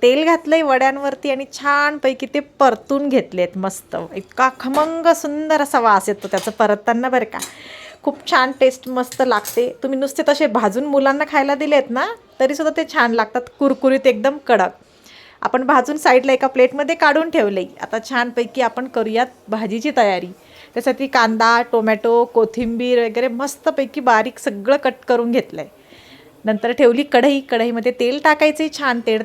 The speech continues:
तडाडलं की जिरे मोहरी घालायचे, नंतर कांदा टाकायचा आहे. कांदा मस्त बारीक कट केलेला पाहिजे आणि छानपैकी तो परतून, परतून घ्यायचा आहे बरं का कांदा.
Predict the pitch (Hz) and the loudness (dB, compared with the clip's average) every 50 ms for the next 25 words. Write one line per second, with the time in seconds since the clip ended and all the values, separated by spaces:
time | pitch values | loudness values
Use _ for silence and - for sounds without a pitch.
0 | - 226 214 214 247 285 277 302 294 262 208 185 - - - 214 180 175 220 240 | -2 0 0 2 2 0 0 2 2 2 2 0 -2 -8 -8 -8 -6 -2 0 2
1 | 254 262 262 269 269 269 277 277 254 277 254 214 208 202 196 - 180 170 - - | 2 2 2 2 -2 -2 -2 -2 0 0 0 2 0 0 -2 -4 -8 -8 -8 -12
2 | - - - 202 196 196 196 - 233 247 - 254 220 208 208 220 247 240 233 214 | -20 -16 -12 -10 -10 -8 -6 -6 -6 -4 0 0 0 0 2 0 0 2 0 -2
3 | - 196 185 175 - 175 185 - 214 202 208 220 233 233 226 226 - - 302 247 | -2 -2 -4 -4 -4 -6 -4 -2 -2 -2 -2 -2 -4 -4 -6 -6 -4 -4 0 2
4 | 254 226 226 262 262 - - 269 269 - - 277 269 262 277 277 269 262 269 262 | 2 2 2 0 -2 -2 -2 -4 -2 -2 -4 -2 0 0 0 0 0 0 -2 -2
5 | 285 285 269 277 294 285 - 294 311 311 311 302 277 269 277 - - 285 - 311 | -2 -4 -6 -6 -8 -10 -8 -4 -2 -2 -2 0 0 -2 -2 -2 -2 -2 2 2
6 | 381 415 - - - - - - - - - 285 262 269 - - 311 311 311 - | 2 0 -2 -12 -20 -20 -20 -20 -8 0 2 4 4 4 2 -2 -2 -2 0 2
7 | 311 277 247 247 - 285 285 285 294 262 240 240 285 285 277 262 247 220 214 208 | 2 2 2 2 -4 -4 -2 2 4 4 4 6 4 4 4 4 2 0 -2 -4
8 | 202 214 190 175 180 165 | -4 -4 -6 -8 -8 -12